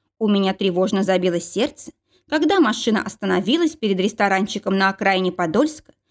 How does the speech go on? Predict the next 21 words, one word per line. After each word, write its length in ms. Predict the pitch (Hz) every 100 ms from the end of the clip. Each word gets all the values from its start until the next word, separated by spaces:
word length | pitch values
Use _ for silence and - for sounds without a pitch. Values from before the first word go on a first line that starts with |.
| _ -
где 260 | 180 196
должен 480 | 156 220 349 320 214
был 120 | 196
состояться 600 | 190 - 185 180 170 -
сход. 480 | 185 - 208 - _ _ _ _ _ _ _
Вся 280 | - - 196
площадка 680 | - 175 - 226 349 - 226
перед 260 | 214 190
рестораном 560 | 196 214 208 202 190 185
была 200 | 190 190
уставлена 580 | 214 - 214 190 196 185
дорогими 440 | 185 185 202 185
иномарками. 800 | - 196 233 233 - - - - _ _ _ _
Кто 260 | - - 403
приехал 440 | 254 196 226 -
на 120 | 196
воровскую 420 | 185 190 - - 180
сходку, 580 | - 247 320 - 202 - -
известно 520 | 214 190 190 185 262
не 180 | 330 208
было. 300 | 170 151